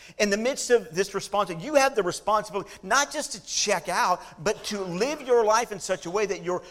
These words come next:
displaying God's grace. And that's what we're gonna see this morning. So let me just read our text. A couple of verses. Uh, First Peter chapter four, verse ten says this, "Each one should use whatever gift he has received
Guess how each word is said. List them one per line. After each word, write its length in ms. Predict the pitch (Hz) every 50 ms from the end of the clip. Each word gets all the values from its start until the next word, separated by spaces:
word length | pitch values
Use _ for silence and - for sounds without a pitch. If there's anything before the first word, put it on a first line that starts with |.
| - -
displaying 720 | 190 180 - - - - - 247 262 254 220 170 165 156
God's 340 | 135 147 135 143 143 - -
grace. 320 | - 202 220 175 143 -
And 120 | - 131 127
that's 120 | 127 127
what 120 | 139 135
we're 60 | 127 123
gonna 180 | 127 117 113
see 180 | 110 - 131 120
this 220 | 110 104 - -
morning. 200 | 104 95 85 - - _ _ _ - - - -
So 160 | - - 208
let 100 | 240 254
me 80 | 269 233
just 200 | 220 208 - -
read 160 | 185 175 160
our 80 | 131
text. 440 | 117 - - 127 95 - - - -
A 40 | -
couple 240 | - - - - 190
of 80 | 175
verses. 540 | 151 143 127 113 - - 170 185 - - - - _ - - - - - _ _ _ -
Uh, 120 | - 110
First 300 | - - 151 151 143 -
Peter 200 | - 151 143 131
chapter 340 | - - 147 139 143 - 123
four, 340 | - - 135 131 127 127 131
verse 240 | 127 120 113 - -
ten 280 | - - 131 117 107 101
says 320 | - - 113 104 - -
this, 380 | - 110 - - - - - _ _ _ _ _ _ _ _ _ _ _ _ _ _ _ - - - - - - _
"Each 260 | - 196 214 - - -
one 220 | 208 208 170 147
should 240 | - - - 147 135
use 520 | 131 143 151 147 123 113 113 113 - - - - - - _
whatever 360 | - 123 127 143 156 147 143 127
gift 420 | 117 123 143 156 175 175 - -
he 120 | 170 160
has 280 | 147 156 151 143 - -
received 720 | 143 131 - - - 135 117 104 107 104 107 - - -